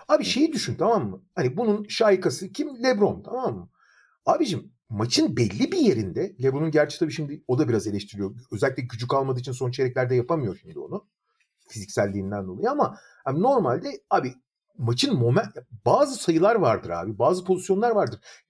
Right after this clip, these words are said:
Speaker 1: Mesela bir maçta yüz pozisyon mu var? Onların içinde beş tanesi vardır. Diğer doksan beşinden daha önemlidir abi.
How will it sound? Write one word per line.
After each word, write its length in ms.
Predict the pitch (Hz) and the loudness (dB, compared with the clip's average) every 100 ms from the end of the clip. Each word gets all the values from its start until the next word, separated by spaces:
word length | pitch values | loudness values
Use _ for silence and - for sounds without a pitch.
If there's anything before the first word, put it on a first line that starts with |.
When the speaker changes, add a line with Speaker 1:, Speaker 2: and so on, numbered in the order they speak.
| - | -6
Speaker 1:
Mesela 240 | 135 113 | -2 -2
bir 60 | 139 | 0
maçta 240 | 175 165 | -2 0
yüz 220 | 165 208 208 | -2 -4 -6
pozisyon 300 | 240 240 190 | -6 -4 -2
mu 80 | |
var? 120 | 95 - - - | -4 -6 -18 -4
Onların 220 | 135 214 | 0 0
içinde 260 | 247 226 - | 2 2 4
beş 180 | 214 - | 2 4
tanesi 300 | 233 208 196 | 2 2 2
vardır. 320 | 170 127 107 | 0 0 2
Diğer 220 | 175 180 | 2 4
doksan 300 | 151 190 170 | 0 0 0
beşinden 320 | 175 180 143 | 2 2 2
daha 200 | 107 151 | 4 4
önemlidir 360 | 131 104 82 87 | 4 0 -2 -4
abi. 220 | 90 | -4